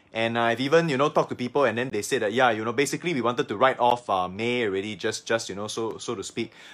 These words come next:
Um, and it, it might happen if your business just happens to be the kind that's totally locked, uh, completely hundred percent locked, right? Then, then there's no, there's really nothing that you can, you can do per se.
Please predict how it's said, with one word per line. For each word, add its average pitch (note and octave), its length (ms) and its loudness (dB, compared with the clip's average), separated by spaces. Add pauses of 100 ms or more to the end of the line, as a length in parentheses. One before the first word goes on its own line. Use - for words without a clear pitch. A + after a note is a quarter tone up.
Um, G#2 240 4
and D3+ 160 2
it, E3+ 240 2
it E3+ 200 0
might F3+ 280 4
happen G#3 520 2
if C3+ 240 0
your B2+ 200 4
business D#3 440 0
just D#3+ 300 2
happens D3 340 2
to B2 80 -6
be G#2 120 -4
the G#2 120 -2
kind C#3+ 280 -2
that's F#2+ 180 -4
totally C#3+ 540 0
locked, B2 320 2
uh, G2+ 220 -2
completely C#3+ 600 -2
hundred C#3+ 240 -2
percent B2 260 -6
locked, A#2 280 0
right? G2 280 -6
Then, B2 280 -2 (360)
then F#3 140 2
there's E3 160 4
no, E3+ 180 2
there's C#3+ 420 0
really F#3 240 4
nothing D#3+ 480 0
that B2 100 2
you A2+ 180 -4
can, A2 260 -6
you A2 120 -10
can A2+ 180 -4
do C3 160 -4
per A2+ 160 -4
se. A#2 400 -2